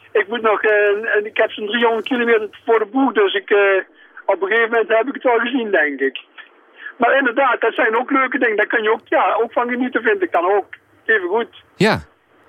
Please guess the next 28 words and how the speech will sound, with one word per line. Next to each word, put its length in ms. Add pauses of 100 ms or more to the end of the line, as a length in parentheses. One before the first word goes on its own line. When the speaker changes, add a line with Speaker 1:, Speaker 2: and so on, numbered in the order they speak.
(280)
Speaker 2:
want 140
zie 140
je 80
veel, 340
eh, 140
moois 340
onderweg? 400 (540)
Speaker 1:
Ja, 320 (100)
ik, 320 (400)
ik 180
rij 240
ook 180
ooit 180
's 80
avonds, 440
dat 100
ik 160
ooit 120
's 80
avonds 340
vertrek 360
en 80
dan 100
zie 120
ik 80
de 120
zon 320
ondergaan, 480